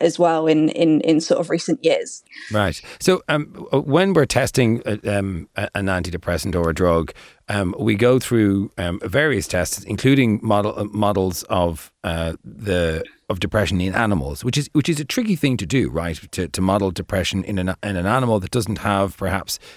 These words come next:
Speaker 2: the cognitive, uh, power that w-, that we have, um, you know, the self-reflection and, and, and those sort of feelings. W-, how do we define depression in a mouse, for example? How do we know if a mouse is depressed?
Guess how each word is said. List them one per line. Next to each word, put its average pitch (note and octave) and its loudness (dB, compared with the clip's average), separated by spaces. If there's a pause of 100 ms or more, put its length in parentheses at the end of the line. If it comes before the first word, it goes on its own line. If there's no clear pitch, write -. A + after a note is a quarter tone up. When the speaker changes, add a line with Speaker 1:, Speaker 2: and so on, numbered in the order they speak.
(140)
Speaker 2:
the A2 -8
cognitive, A2 0 (140)
uh, G2 -2
power B2 2
that G2+ 0
w-, G#2+ -2
that G#2+ 0
we A2 2
have, F2+ -2 (200)
um, F#2 -4
you A2 -4
know, F2 -4
the F#2+ -8
self-reflection G2+ -2
and, E2+ -8
and, F#2 -4
and G2+ 0
those G#2+ 4
sort G#2 -2
of F2+ -6
feelings. F2+ -4 (280)
W-, - -6
how A3+ 0
do B3 2
we A3+ 4
define B2+ 0 (320)
depression A#2+ 0
in G#2 -2
a F#2+ 2
mouse, F#2+ 0
for - -8
example? D2+ -4
How F2 -2
do C3+ 2
we C3 0
know A#2+ 2
if G#2 -4
a G2 -2
mouse F2+ -2
is E2 -6
depressed? - -12